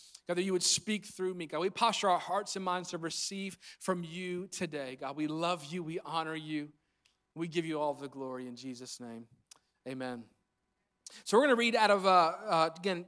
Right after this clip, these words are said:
Nehemiah four through six. Gonna cover a big, uh, swath of scripture. We won't read every scripture, uh, but, uh, I would encourage you to read it for yourself. But I wanna share with you, today's message is entitled, uh,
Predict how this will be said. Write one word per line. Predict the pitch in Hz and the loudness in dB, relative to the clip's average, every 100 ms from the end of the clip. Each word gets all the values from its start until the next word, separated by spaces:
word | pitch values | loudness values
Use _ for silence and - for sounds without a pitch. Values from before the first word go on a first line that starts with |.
| 226 | -6
Nehemiah | 190 202 196 180 | -2 2 4 4
four | - 185 185 | 2 0 0
through | 190 | -4
six. | 180 - 185 - | -6 -6 -6 -6
Gonna | 202 | -4
cover | 202 185 170 | -2 0 2
a | 160 160 _ 170 | 0 -4 _ 0
big, | 190 190 - - - | 0 0 -12 -12 -6
uh, | 156 | -4
swath | - 190 175 | 0 2 2
of | 165 | -2
scripture. | - 190 190 - 170 | -2 -2 -2 -4 -4
We | 180 | -4
won't | 190 | -2
read | 175 175 | -4 -2
every | 170 165 | -2 -2
scripture, | 160 - 160 - 156 - - - 165 | -4 -4 -4 -4 -6 -10 -14 -10 2
uh, | 147 147 151 | 4 4 2
but, | 151 160 160 208 | 0 0 0 -2
uh, | 156 143 139 | 2 2 4
I | 156 | 2
would | 170 | 2
encourage | - 175 147 | -2 -6 -4
you | |
to | 147 | -6
read | 151 | -6
it | |
for | 151 | -6
yourself. | 143 135 - 143 139 - - - | -6 -6 -2 -2 -2 -8 -20 0
But | 214 | 4
I | 311 | 4
wanna | 311 | 4
share | - 220 | 2 4
with | 202 196 | 4 0
you, | |
today's | 185 262 285 247 | 0 0 0 -4
message | 196 190 185 175 | 0 0 0 -4
is | 175 | -6
entitled, | 170 180 170 165 - - - - | 0 2 2 0 -6 -20 -8 2
uh, | 160 | 4